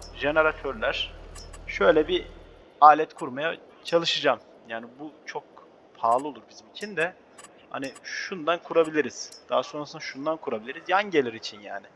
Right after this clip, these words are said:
Mesela aylık sekiz bin dolar, dokuz bin dolar getirisi var. Ee, mesela şunun on üç bin dolar getirisi var. Büyük bir ihtimalle şundan, e, bir tane kurarız.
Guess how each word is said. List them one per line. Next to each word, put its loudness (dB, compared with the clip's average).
Mesela -2
aylık 4
sekiz -12
bin -12
dolar, -6
dokuz -12
bin -20
dolar -4
getirisi -6
var. -2
Ee, -6
mesela -2
şunun -10
on -6
üç -6
bin -12
dolar 2
getirisi -16
var. 0
Büyük -6
bir -4
ihtimalle 8
şundan, 2
e, -2
bir -6
tane 6
kurarız. 2